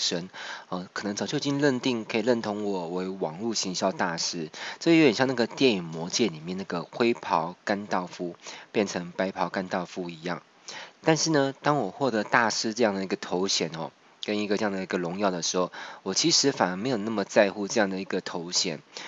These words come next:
我更在乎的是，我是否真的能够透过网络行销，能够很有效的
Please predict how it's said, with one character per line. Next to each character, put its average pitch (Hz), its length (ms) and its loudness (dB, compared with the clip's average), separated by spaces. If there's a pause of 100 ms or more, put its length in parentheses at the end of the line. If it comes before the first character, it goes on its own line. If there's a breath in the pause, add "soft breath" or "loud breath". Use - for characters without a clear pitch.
(120 loud breath)
我 107 100 -6
更 147 200 2
在 131 180 0
乎 131 100 -2
的 120 100 4
是， 117 260 2 (220 loud breath)
我 98 120 -2
是 - 180 4
否 95 180 2
真 143 240 4
的 139 100 2
能 104 220 -4
够 117 140 4
透 113 140 0
过 110 140 2
网 87 240 0
络 107 120 0
行 90 260 -4
销， 90 280 0 (280 loud breath)
能 98 140 -4
够 107 320 4
很 87 400 -2 (200)
有 92 200 -4
效 113 240 4
的 90 200 -6